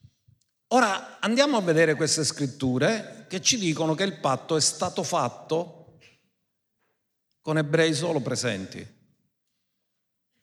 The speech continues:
Matteo ventisei ventotto, "Perché questo è il mio sangue, il sangue del nuovo patto che è sparso per molti per il perdono dei peccati."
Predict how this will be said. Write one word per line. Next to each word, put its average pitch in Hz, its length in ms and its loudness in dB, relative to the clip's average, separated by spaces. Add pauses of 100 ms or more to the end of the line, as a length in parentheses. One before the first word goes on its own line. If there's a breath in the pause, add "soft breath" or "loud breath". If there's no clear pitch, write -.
Matteo 180 360 2
ventisei 180 480 2
ventotto, 160 920 -4 (400)
"Perché 156 320 -2
questo 202 720 0
è - 60 -2
il 175 160 0
mio 175 260 -2
sangue, 113 840 -2 (240)
il 131 140 -6
sangue 175 480 2
del 156 140 2
nuovo 160 320 0
patto 120 420 -2
che 120 100 -6
è 120 40 -6
sparso 143 480 -2
per 131 180 -2
molti 120 460 -2
per 120 160 -4
il 127 140 -4
perdono 127 480 -4
dei 120 100 -4
peccati." 104 540 -8